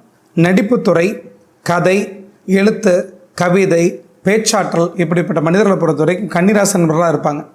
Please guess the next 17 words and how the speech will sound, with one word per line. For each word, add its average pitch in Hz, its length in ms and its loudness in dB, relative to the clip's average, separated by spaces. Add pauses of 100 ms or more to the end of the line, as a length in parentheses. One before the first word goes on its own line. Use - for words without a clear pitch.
(320)
ஐ 208 160 0
டி 220 140 2
சார்ந்த, 170 400 0 (540)
கணினி 233 340 4
சார்ந்த 208 360 0
துறையில் 180 320 0
இருக்கக்கூடிய, 165 400 0 (120)
சாதிக்கக்கூடிய 202 600 2
மனிதர்களும் 165 440 0
கன்னிராசி 196 400 2
நண்பர்களாக 170 400 0
இருப்பாங்க. 139 300 -6 (680)
அப்படிப்பட்ட 185 480 0
கன்னிராசி 247 440 2
நண்பர்களுக்கு 180 840 0 (380)
ரெண்டாயிரத்தி 226 640 2
இருபத்தைந்து 190 640 0